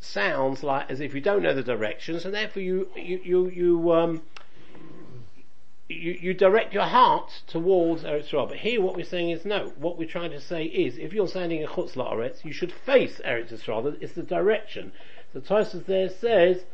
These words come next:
the Libo, the Logasin and Libo. The Aponov Koi is talking about facing the direction. Keduktoni Sefer, Omid B'Mizrach, Masim Ponov Lamarav, et cetera. So we leave out the word Libo.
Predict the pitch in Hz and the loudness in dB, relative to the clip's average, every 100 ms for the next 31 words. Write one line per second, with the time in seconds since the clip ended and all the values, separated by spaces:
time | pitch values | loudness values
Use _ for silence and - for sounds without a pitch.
0 | - - - - 151 165 233 240 202 208 | -6 -6 -6 -6 0 4 6 4 2 0
1 | 165 180 170 220 254 208 196 170 135 135 | 0 2 6 8 8 6 4 4 6 4
2 | 107 101 95 - - - 175 165 262 262 | 4 0 -2 -6 -8 -6 -6 -4 0 0
3 | - - 214 180 - 226 220 220 208 208 | 0 -2 -2 -2 0 0 0 -2 -2 -2
4 | 208 - 220 208 202 190 202 220 - 151 | -4 -2 -2 0 -2 -2 -2 -2 -2 -6
5 | 151 165 - 202 196 - 220 214 175 170 | -6 -6 -4 0 0 2 0 0 -2 -4
6 | 170 196 185 180 220 262 190 190 - 190 | -2 0 0 -2 -2 -2 0 0 -2 -6
7 | 175 196 - 185 165 170 170 151 120 - | -4 -6 -4 -2 -2 -2 0 0 0 -2
8 | - - - - - 151 151 185 196 170 | -6 -6 -8 -8 -6 -2 0 2 2 2
9 | 160 143 139 127 107 - | 0 0 2 2 0 -2